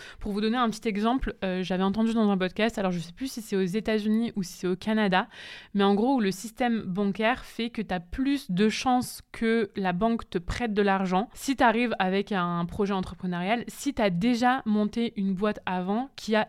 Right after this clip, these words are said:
échoué, qui a fait faillite, et cetera. Parce qu'ils considèrent que, bah, c'est bon, t'as appris tes erreurs et du coup, dans ton deuxième projet, tu vas, euh, forcément réussir parce que ta première expérience t'aura apporté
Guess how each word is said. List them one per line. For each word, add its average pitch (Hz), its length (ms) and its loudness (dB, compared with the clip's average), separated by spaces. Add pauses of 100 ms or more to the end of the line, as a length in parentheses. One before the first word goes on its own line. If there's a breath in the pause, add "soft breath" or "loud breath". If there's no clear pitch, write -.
échoué, 208 400 -2 (440 loud breath)
qui 220 420 2
a 190 80 0
fait 196 140 -2
faillite, 202 420 0
et 220 140 0
cetera. 180 400 -6
Parce 214 200 -4
qu'ils 254 220 -2
considèrent 220 580 -2
que, 233 260 0 (280 loud breath)
bah, 196 100 0
c'est 226 120 -2
bon, 226 160 4
t'as 185 120 2
appris 185 220 -2
tes 214 240 -2
erreurs 208 320 4
et 202 140 -2
du 185 100 -6
coup, 254 140 -6
dans 202 160 0
ton 196 160 -2
deuxième 208 420 4
projet, 214 460 2 (340 loud breath)
tu - 200 -8
vas, 214 440 4
euh, 180 240 -2
forcément 214 400 0
réussir 202 420 -2
parce 185 220 -4
que 214 300 0
ta 220 120 -6
première 202 300 0
expérience 190 560 -2 (260)
t'aura 196 320 4
apporté 202 640 0